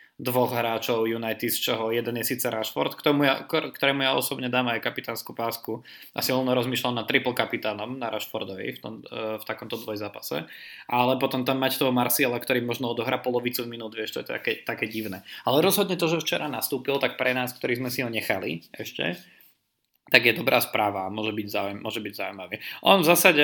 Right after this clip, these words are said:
akože pri takomto útoku, ak im to bude fungovať s Rashfordom tak ako včera, za tých dvadsať minút, tak on nepotrebuje odohrať sto osemdesiat, vieš, na to, aby ti nahral body. A, ale preto, preto som to šo-, toho Shawa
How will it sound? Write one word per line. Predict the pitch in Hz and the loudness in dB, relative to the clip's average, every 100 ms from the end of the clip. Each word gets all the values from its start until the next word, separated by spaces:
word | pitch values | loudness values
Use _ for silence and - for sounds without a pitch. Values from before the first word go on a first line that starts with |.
| 139 | 6
akože | - 127 123 | 4 2 10
pri | 135 | 10
takomto | 131 127 139 131 | 10 6 4 2
útoku, | 120 120 120 - 123 | 2 2 0 2 2
ak | 113 113 | 4 4
im | 117 | 4
to | 120 | 2
bude | 117 123 | 2 0
fungovať | 113 113 117 113 104 | -2 -2 0 0 0
s | |
Rashfordom | 113 110 - 113 110 107 | -2 -2 -2 -2 -2 0
tak | 117 110 | 0 -2
ako | 127 | -4
včera, | - 110 104 131 - - - | -2 -2 -2 -4 -10 -20 -4
za | 113 | 0
tých | 110 117 | 2 4
dvadsať | 113 120 110 | 4 2 -2
minút, | 117 | -4
tak | 110 120 | -2 0
on | 123 | 2
nepotrebuje | 123 120 113 110 104 101 | 2 2 0 0 0 0
odohrať | 110 110 107 101 | -2 -2 -2 -2
sto | - 104 | -2 -4
osemdesiat, | - 110 104 104 101 | -4 -6 -4 -4 -4
vieš, | 101 104 | -6 -8
na | 101 | -8
to, | 104 | -8
aby | 98 | -6
ti | 95 98 | -10 -12
nahral | 95 92 | -10 -12
body. | - - _ - - - - - | -12 -16 _ -20 -20 -20 -20 -2
A, | 110 110 110 110 110 113 | 2 4 4 4 4 4
ale | 120 131 | 4 6
preto, | 151 151 147 - | 6 4 2 2
preto | 143 139 - | 2 2 0
som | 151 - 147 131 | 0 2 2 0
to | 143 | -4
šo-, | - 151 | -4 -4
toho | - 135 127 | 2 2 2
Shawa | 143 135 123 | 4 6 6